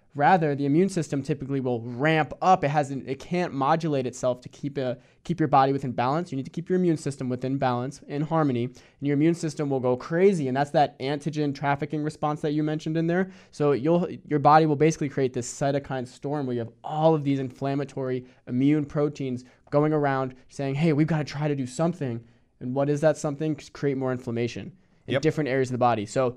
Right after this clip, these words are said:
Speaker 1: obviously we're gonna dive into heart today, but it could be out at a joint.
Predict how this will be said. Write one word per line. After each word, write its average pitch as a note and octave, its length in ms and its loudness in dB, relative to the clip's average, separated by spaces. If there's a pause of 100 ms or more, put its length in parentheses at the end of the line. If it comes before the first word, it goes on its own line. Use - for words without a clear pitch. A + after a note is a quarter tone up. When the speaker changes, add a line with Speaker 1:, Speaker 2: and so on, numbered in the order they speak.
(280)
Speaker 1:
obviously E3 380 2
we're D3+ 80 0
gonna D3+ 100 2
dive C#3 220 2
into C3+ 120 -2
heart C#3 280 -2
today, D3 260 0
but B2+ 160 -4
it G#2 80 -8
could C#3 160 -4
be C3+ 300 0 (100)
out B2 140 2
at C3+ 80 0
a C3+ 40 2
joint. D#3+ 380 0